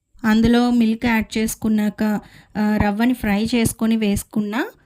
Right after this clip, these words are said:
సేమ్ ఇలానే ఉంటుందండి. కొంచెం నిదానంగా బాయిల్ అవుతుంది అలా చేస్తే. ఇలా ఏంటంటే మనం వెంటనే వేడి నీళ్ళు వేయటం వల్ల త్వరగా మనకి కుక్ అయిపోయినట్టు అనిపిస్తుంది అంతే. ఇప్పుడు మనం,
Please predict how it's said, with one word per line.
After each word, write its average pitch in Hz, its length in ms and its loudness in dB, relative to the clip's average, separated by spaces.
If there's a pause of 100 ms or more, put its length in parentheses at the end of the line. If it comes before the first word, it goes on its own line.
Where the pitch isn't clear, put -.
(200)
సేమ్ 254 360 -2
ఇలానే 233 400 0
ఉంటుందండి. 226 800 0
కొంచెం 277 360 2
నిదానంగా 247 720 0
బాయిల్ 220 400 0
అవుతుంది 214 460 0
అలా 220 240 0
చేస్తే. 208 600 -2 (340)
ఇలా 254 200 2
ఏంటంటే 262 440 2
మనం 269 260 4
వెంటనే 226 440 0
వేడి 226 280 0
నీళ్ళు 240 240 2
వేయటం 208 400 -2
వల్ల 208 240 0
త్వరగా 233 760 -2 (460)
మనకి 233 520 -2 (100)
కుక్ 262 240 -2
అయిపోయినట్టు 233 600 2
అనిపిస్తుంది 208 640 0
అంతే. 190 440 0 (500)
ఇప్పుడు 247 240 -2
మనం, 240 400 2